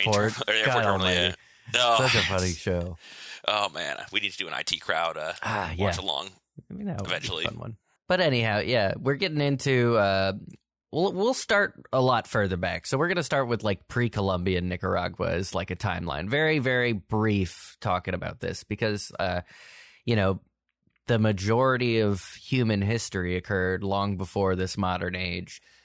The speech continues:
Speaker 1: And
Speaker 2: Back to
Speaker 1: while
Speaker 2: the, uh,
Speaker 1: a fuck
Speaker 2: ve-,
Speaker 1: ton of
Speaker 2: ancient
Speaker 1: stuff has
Speaker 2: vestiges of
Speaker 1: happened.
Speaker 2: about six hundred years ago.
Speaker 1: Yeah, right. The long, long years ago, less even, but, like, um,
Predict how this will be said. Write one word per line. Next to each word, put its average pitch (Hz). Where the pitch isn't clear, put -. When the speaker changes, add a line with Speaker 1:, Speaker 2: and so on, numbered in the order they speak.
Speaker 1:
And 92
Speaker 2:
Back 98
to 101
Speaker 1:
while 95
Speaker 2:
the, 95
uh, 95
Speaker 1:
a 101
fuck 123
Speaker 2:
ve-, 117
Speaker 1:
ton 120
of 107
Speaker 2:
ancient -
Speaker 1:
stuff 110
has 107
Speaker 2:
vestiges 117
of 87
Speaker 1:
happened. 98
Speaker 2:
about 98
six -
hundred 101
years 90
ago. 85
Speaker 1:
Yeah, 101
right. 90
The 104
long, 127
long 113
years 107
ago, 92
less 101
even, 87
but, -
like, 73
um, 90